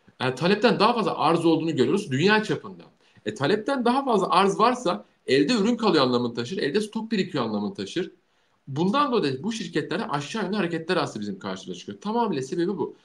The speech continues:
Şimdi bu şirketlerin, bu sektörün tekrardan harekete geçebilmesi için ne lazım? Yeniden teşvikler lazım. Yeniden bu sektörün popüler olması lazım. Yeniden dünyada bu alanlara önem veriliyor olması lazım. Yeniden dünyada bu alanlara yatırım yapılıyor olması lazım.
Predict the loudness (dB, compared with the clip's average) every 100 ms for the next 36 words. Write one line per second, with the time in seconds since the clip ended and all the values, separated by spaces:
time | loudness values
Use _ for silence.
0 | _ _ -10 -8 -4 -4 -4 -4 -4 -2
1 | -6 -6 -2 -2 -2 -4 -2 -2 -2 -2
2 | -2 -2 -4 -4 -2 -2 0 -2 -2 -6
3 | -8 -6 -4 -2 -2 -2 -6 -12 _ _
4 | _ -2 2 2 0 -2 -4 -6 -6 -2
5 | -2 -2 -6 0 0 2 -4 -6 -6 -4
6 | -2 -4 -4 -8 -6 -2 -2 -4 -8 -10
7 | -8 -10 -16 _ _ -10 -2 0 2 -2
8 | -4 -18 -6 -4 -2 -2 0 0 4 2
9 | 2 -2 -4 -2 0 0 0 0 0 -2
10 | -2 -6 -8 -10 -6 -6 -4 -2 -2 -2
11 | -2 -2 0 0 0 2 2 2 -2 -2
12 | -4 -2 0 2 2 -2 -4 -6 -8 -18
13 | -20 -20